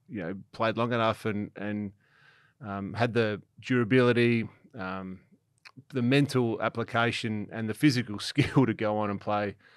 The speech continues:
what'll be nineteen years of, of A F L football, um, when you go around next year. So, um, and having played with David for a long time and worked closely with him in the leadership group capacity, um,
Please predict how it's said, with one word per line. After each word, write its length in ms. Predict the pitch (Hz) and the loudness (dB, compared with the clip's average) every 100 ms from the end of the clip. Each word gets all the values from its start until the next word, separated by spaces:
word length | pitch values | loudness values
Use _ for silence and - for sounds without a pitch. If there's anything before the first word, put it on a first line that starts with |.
| - - - _ | -20 -20 -20 _
what'll 220 | 113 107 | -4 -2
be 240 | 98 104 104 | 0 0 0
nineteen 720 | 104 113 110 113 107 101 - _ - | 0 0 0 0 0 -2 -6 _ -10
years 380 | 117 120 117 104 | -2 -2 -2 -4
of, 260 | 104 95 - | -8 -10 -12
of 140 | 107 | -4
A 140 | 104 107 | -2 -2
F 120 | - | -4
L 60 | 104 | -6
football, 480 | - 95 110 98 - | -6 -4 -4 -4 -6
um, 340 | 101 98 98 82 | -6 -6 -6 -6
when 140 | 107 | -6
you 80 | 101 | -2
go 160 | 104 | 0
around 240 | 101 101 98 | 2 0 0
next 320 | 98 - - | -4 -6 -2
year. 180 | 147 104 | 0 0
So, 300 | - 107 104 98 _ _ _ _ _ _ - - | 0 2 2 -2 _ _ _ _ _ _ -18 -2
um, 460 | 113 107 104 107 - - - - - - _ _ 131 | 2 2 0 -4 -10 -20 -20 -20 -20 -20 _ _ 4
and 100 | 143 | 10
having 220 | 175 139 | 10 8
played 280 | - 135 147 | 8 8 8
with 100 | 127 | 6
David 240 | 113 117 | 6 4
for 60 | 123 | 2
a 40 | |
long 160 | 117 120 | 0 0
time 220 | 120 120 | 2 0
and 80 | 113 | 2
worked 180 | 117 - | 0 0
closely 360 | 120 127 - | 0 0 0
with 120 | 117 110 | -2 0
him 260 | 113 107 92 | -2 -2 -4
in 160 | 110 | -4
the 80 | 104 | -2
leadership 420 | 104 127 131 123 | 0 0 -2 -4
group 220 | 110 104 | -4 -6
capacity, 720 | - 98 120 110 110 101 95 - | -4 -2 -2 -2 -4 -6 -6 -8
um, 400 | 101 101 101 | -6 -4 -6